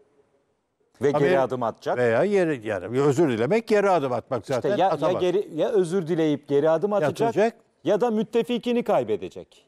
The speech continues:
Speaker 2: İkisinden biri. Şimdi burada dolayısıyla yapmış olduğu şey, e,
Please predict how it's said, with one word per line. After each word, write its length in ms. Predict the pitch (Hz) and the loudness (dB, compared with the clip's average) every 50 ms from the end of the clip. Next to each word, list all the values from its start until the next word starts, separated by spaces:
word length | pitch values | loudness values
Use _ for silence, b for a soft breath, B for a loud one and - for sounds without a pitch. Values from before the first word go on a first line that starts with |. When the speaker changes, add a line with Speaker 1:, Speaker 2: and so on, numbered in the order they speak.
| _ _ - | _ _ -6
Speaker 2:
İkisinden 640 | 139 - - 123 - - 156 143 135 139 131 123 | -4 -2 -2 -4 -2 -2 -4 -2 -2 -2 -2 -2
biri. 260 | 120 117 95 98 85 - b b b b | -2 -2 -2 -2 -4 -6 b b b b
Şimdi 320 | - - 165 165 151 143 175 | -10 -6 -4 -2 0 0 0
burada 400 | 233 254 247 214 170 151 139 113 | 2 2 2 2 2 0 0 0
dolayısıyla 640 | 139 147 147 156 156 147 - - - 196 170 160 147 | 0 0 0 0 0 -2 -2 -4 -4 -2 0 0 2
yapmış 480 | 135 143 147 - - - 190 - - | 2 0 0 -2 -4 -8 -8 -6 -4
olduğu 360 | 165 131 113 107 113 107 104 | -4 -4 -4 -4 -6 -6 -6
şey, 340 | - - 143 160 185 175 - - - - | -4 -2 0 0 0 -2 -4 -8 -6 -2
e, 80 | 123 | 0